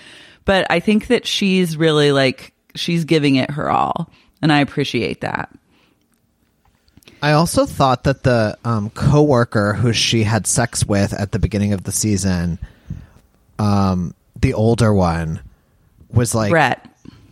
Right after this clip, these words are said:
Speaker 2: was, like, maybe the hottest, actually. And I like how all of the other women were like, "Ew, he's old," because he's, like, forty.
Speaker 1: Mm-hmm.
Speaker 2: I was like, "I'm on Danica's wavelength with this one."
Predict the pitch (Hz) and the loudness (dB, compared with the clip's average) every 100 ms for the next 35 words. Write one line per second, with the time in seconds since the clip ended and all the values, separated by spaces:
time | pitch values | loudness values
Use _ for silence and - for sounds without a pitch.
0 | - 117 117 131 127 117 113 110 110 127 | -20 -6 0 0 2 0 -2 -2 -2 -2
1 | 123 123 110 113 123 156 214 - - - | -2 -2 0 0 2 2 0 -4 -6 -4
2 | 170 160 196 196 202 220 - 139 147 135 | -4 -2 -2 0 0 -2 -4 0 2 2
3 | 131 139 165 147 113 123 127 135 110 110 | 2 2 0 0 2 2 2 0 -2 0
4 | 117 110 131 131 123 127 - - 147 170 | 0 0 0 2 2 0 -4 -2 2 4
5 | 165 147 139 135 123 123 135 139 110 95 | 4 4 4 0 0 0 2 2 2 -2
6 | - 107 117 107 104 98 95 - - 82 | -6 -10 -8 -6 -6 -6 -8 -12 -10 -8
7 | 82 90 110 131 147 139 _ _ - - | -6 -6 -6 -6 -8 -12 _ _ -20 -20
8 | - _ _ _ _ _ - 170 190 180 | -20 _ _ _ _ _ -2 2 4 4
9 | 170 170 190 - 143 131 139 123 131 135 | 2 2 0 0 -2 0 -2 -2 -2 0
10 | 160 165 131 117 117 120 - 98 90 80 | 2 2 0 -2 -6 -8 -8 -10 -10 -12
11 | 60 - 87 - 85 - 73 - - | -14 -12 -12 -10 -12 -10 -12 -14 -20